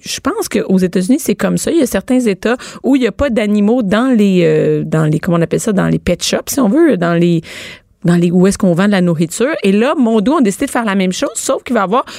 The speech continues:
une nouvelle, euh, une section adoption pour les chats.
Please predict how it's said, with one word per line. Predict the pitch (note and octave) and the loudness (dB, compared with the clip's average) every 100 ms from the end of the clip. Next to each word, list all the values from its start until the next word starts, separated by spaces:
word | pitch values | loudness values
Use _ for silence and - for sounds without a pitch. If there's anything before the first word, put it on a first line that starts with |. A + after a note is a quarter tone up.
| - - | -8 0
une | G#3 | 2
nouvelle, | A3+ G#3 B3+ D4 A3 | 2 2 0 0 2
euh, | F#3 F3 E3+ G3+ | 4 4 2 -2
une | F#3 F3+ | -2 -2
section | - A#3 - - C4 - | -2 -6 -4 -4 -4 -4
adoption | B3 G3+ G3+ - - G#3 A#3+ | -6 -4 -4 -6 -6 -4 -2
pour | C#4+ C#4 | 0 2
les | A#3 F3 | 2 2
chats. | - G3 | 0 -2